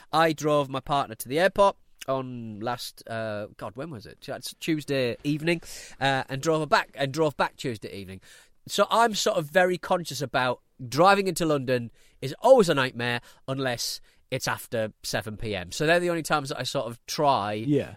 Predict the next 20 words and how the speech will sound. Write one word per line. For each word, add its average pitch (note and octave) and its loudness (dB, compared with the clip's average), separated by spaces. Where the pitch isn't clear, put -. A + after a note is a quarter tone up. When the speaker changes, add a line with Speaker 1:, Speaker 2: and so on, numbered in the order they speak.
Speaker 2:
that's B2+ 0
Speaker 1:
and, B2+ -6
and, C3 -2
and B2 -4
Speaker 2:
sensible. B2+ -8
Speaker 1:
make C3 -2
that B2 -6
particular A#2 -8
journey. G#2+ -4
Uh, C#3 6
what G3 6
I G#3 8
wasn't G3+ 4
expecting C3+ -6
when B2+ -4
I B2 -6
got C3+ -8
to A2+ -10
Heathrow A#2+ -2
was E3+ 2